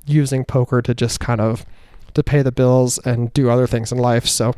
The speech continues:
so that's kind of how I've been looking at things, and hoping that, hoping that I can continue with that and, and using poker as my, as my vehicle while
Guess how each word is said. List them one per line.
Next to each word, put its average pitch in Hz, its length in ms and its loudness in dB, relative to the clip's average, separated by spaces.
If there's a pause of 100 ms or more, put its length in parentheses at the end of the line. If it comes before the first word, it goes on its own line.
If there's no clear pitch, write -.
(1160)
so 139 240 0
that's 180 360 -2
kind 208 200 0
of 190 80 0
how 180 180 2
I've 175 60 0
been 160 160 2
looking 165 240 0
at 160 140 -4
things, 165 420 0 (640)
and 131 400 0
hoping 165 520 0 (100)
that, 135 640 -2 (880)
hoping 151 340 0
that 135 380 0
I 135 100 -4
can 135 200 -4
continue 151 680 0 (380)
with 143 160 2
that 151 360 0
and, 127 360 -2 (640)
and 127 280 0
using 143 440 0
poker 139 340 0
as 135 220 0
my, 127 260 2
as 131 240 -2
my 127 160 0
vehicle 151 640 2 (420)
while 127 800 0